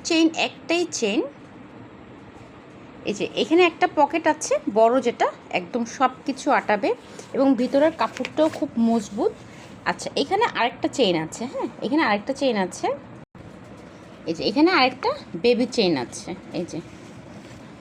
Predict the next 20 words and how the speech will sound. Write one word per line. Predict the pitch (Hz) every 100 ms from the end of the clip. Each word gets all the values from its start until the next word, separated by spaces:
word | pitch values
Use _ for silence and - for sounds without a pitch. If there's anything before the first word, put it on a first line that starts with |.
| - -
ওকে, | 233 622
আরেকটা | - 220 247
বেবি | 233 240 247
চেইন | 269
আছে। | 269 269 466 494
বিশাল | 208 220 - 269 262 285 226
বড় | 220 226 247
একটা | - 311
ব্যাগ। | 247 190 208 370 - - - -
এটা | - 240 247
হচ্ছে | 240 302
ফ্রন্ট | 294 233 214 214
সাইড, | - 254 480 - - - 160
এটা | - 214
হচ্ছে | 220 - - 494 554 - - - -
ব্যাক | 165 196 175 -
সাইড। | - 110 - - - -
তো |
সবসময় | 285 349 349 - 403 440
ইউজ | 349 302